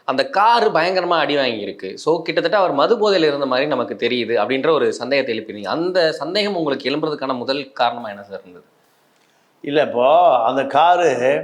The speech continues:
Speaker 2: பேனட்டு டேமேஜ் ஆயிருக்கு. அது வந்து சாதாரண விபத்தாக இல்ல.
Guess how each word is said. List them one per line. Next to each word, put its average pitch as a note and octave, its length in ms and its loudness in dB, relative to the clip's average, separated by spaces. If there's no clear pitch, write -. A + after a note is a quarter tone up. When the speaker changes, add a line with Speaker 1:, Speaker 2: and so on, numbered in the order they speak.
Speaker 2:
பேனட்டு F3+ 680 2
டேமேஜ் D3+ 360 2
ஆயிருக்கு. A#2+ 320 -2
அது A2+ 340 2
வந்து D3 280 2
சாதாரண G3 640 2
விபத்தாக D#3+ 600 2
இல்ல. C#3 380 0